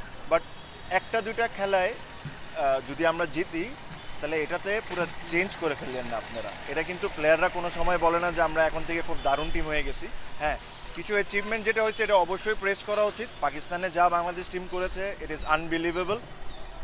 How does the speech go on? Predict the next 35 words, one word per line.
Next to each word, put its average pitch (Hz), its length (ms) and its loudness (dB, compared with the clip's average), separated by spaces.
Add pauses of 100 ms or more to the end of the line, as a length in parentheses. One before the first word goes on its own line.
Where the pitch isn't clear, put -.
যে 170 120 0
জিনিসটা 214 440 0
ভালো 160 320 4
হয়েছে 220 300 2
বাংলাদেশে, 208 520 0
it's - 120 -2
a 202 160 -2
pace 196 140 2
bowling 156 300 2
unit। 117 420 -4 (220)
পেস 175 220 0
বোলিং 208 320 0
ইউনিট 208 260 -4 (100)
চমৎকার 190 480 0
বল 196 240 2
করছে, 208 460 -4 (300)
এই 170 160 -2
টেস্টে 190 320 -2
ওরা 214 200 2
ভালো 190 260 0
বল 202 200 0
করেছে। 208 320 -4 (440)
আনফর্চুনেটলি, 170 880 0
আহ, 139 760 2 (100)
ব্যাটিংটা 151 400 4
যতটুকু 165 340 0 (100)
ভালো 143 240 2
হওয়ার 156 280 4 (160)
কথা 147 260 0
ছিল, 170 240 -2 (360)
উচিত 160 280 -4
ছিল, 226 120 -2
হয়তোবা 147 400 0
তা 117 120 0
হয়নি। 98 400 -8